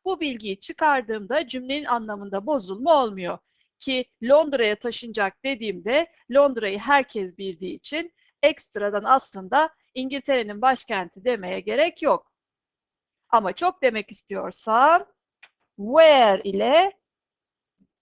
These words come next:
bir virgül atarak bu bilgiyi verebilirsin.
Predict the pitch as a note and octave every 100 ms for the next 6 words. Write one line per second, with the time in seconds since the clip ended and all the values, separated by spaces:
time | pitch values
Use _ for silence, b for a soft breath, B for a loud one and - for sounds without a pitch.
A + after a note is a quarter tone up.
0 | _ _ _ _ E4 C#4+ B3 A3 G#3+ G#3
1 | G3+ F3+ C4 E4+ - _ _ - D4+ A#3
2 | F#3+ A#3 D#4+ C4 A3+ G#3 G3 F#3+ - F#3